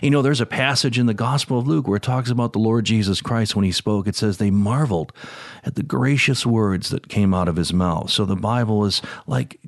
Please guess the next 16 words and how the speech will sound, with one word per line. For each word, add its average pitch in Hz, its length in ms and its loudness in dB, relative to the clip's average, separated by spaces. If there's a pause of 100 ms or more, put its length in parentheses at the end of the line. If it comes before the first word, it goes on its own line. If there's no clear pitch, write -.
(440)
gracious 131 500 2
comments 110 580 2
and 101 140 4
remarks 104 540 2
as 92 100 0
we're 101 100 0
gonna 101 140 2
see 110 240 2
them 95 180 0
throughout 92 440 -2
these, 95 360 -4
uh, 92 180 -6
passages 98 640 -4
that 101 100 -6
we 101 100 -4
study. 104 420 -2